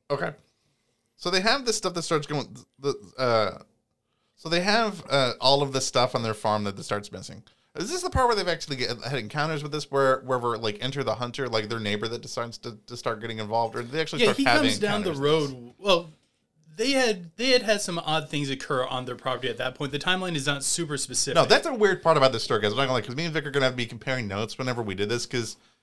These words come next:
Speaker 1: it, it gets dicey as to the cr-, the order of events that happens.
Speaker 2: Yeah.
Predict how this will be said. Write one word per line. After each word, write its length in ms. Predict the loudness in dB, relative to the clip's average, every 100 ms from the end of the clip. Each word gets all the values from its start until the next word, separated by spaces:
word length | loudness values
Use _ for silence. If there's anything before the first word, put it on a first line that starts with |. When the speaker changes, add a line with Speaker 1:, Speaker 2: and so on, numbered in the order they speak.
| _
Speaker 1:
it, 220 | -2 -2 -2
it 180 | -6 -4
gets 240 | -6 -8
dicey 640 | -12 -4 -2 -2 -6 -6 -6
as 160 | -6
to 340 | -4 -6 -6 -10
the 120 | -12 -12
cr-, 180 | -14 -18
the 420 | -10 -6 -4 -6 -4
order 280 | 0 2 2
of 60 |
events 340 | 0 0 -4 -4
that 140 | -8
happens. 560 | -8 -12 -14 -20 -20 -14
Speaker 2:
Yeah. 200 | -10 -10